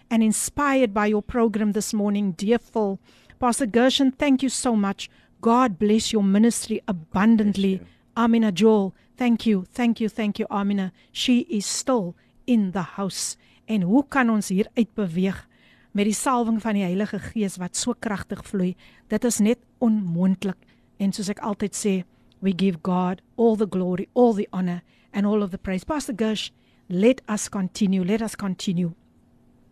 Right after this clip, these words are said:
Speaker 1: Please explain to the listeners about the next line of this powerful prayer, "On earth as it is in heaven." Welcome once again.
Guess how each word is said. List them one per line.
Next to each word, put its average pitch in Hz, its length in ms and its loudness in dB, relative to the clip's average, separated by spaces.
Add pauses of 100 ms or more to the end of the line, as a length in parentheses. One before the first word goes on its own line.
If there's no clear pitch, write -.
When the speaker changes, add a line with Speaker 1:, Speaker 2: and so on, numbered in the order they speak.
(960)
Speaker 1:
Please 330 280 4
explain 240 420 2
to 226 120 2
the 190 100 0
listeners 185 640 -6
about 190 220 -8
the 190 80 -4
next 190 340 -4
line 165 380 -4 (140)
of 180 160 -2
this 190 160 0
powerful 190 560 -2
prayer, 165 380 -2 (380)
"On 262 200 2 (100)
earth 190 340 2 (540)
as 190 240 4
it 180 180 -2
is 180 460 -2 (240)
in 202 160 2
heaven." 170 340 -2
Welcome 202 500 0 (120)
once 160 340 -4
again. 147 240 -12